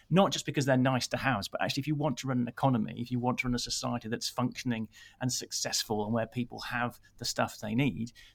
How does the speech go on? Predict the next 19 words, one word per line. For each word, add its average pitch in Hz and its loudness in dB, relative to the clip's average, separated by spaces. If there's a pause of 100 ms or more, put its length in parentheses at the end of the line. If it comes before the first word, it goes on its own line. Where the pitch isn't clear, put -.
then 123 2
perhaps 139 0
you 127 0
wanna 123 2
spend 120 0
a 120 0
bit 123 0
more 110 0
on 117 -2
things 110 -4
like 110 -2
mental 123 2
health, 120 2
well-being, 120 2
employment 123 4
contracts 120 2
that 123 0
aren't 117 -2
exploitative, 123 -2